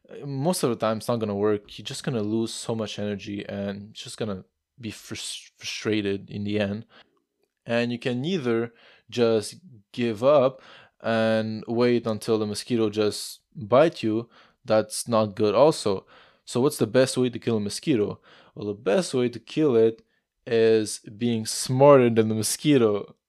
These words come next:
Listen, what you do is you stay calm, you wait until the mosquito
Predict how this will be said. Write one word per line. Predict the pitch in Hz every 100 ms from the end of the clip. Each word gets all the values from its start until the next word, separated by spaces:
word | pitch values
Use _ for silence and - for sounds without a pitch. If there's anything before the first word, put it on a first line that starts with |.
| 117
Listen, | 127 123 113 98 101 _
what | 120 123 147
you | 123
do | 113 151 - - _ _
is | 123 117 117 110 - - _ _ _
you | 131 -
stay | - 143
calm, | 160 110 104 107 220 - _ - _ _
you | 123
wait | 120 165 127 135 - -
until | 123 120 117
the | 113
mosquito | 117 - 180 165 110 110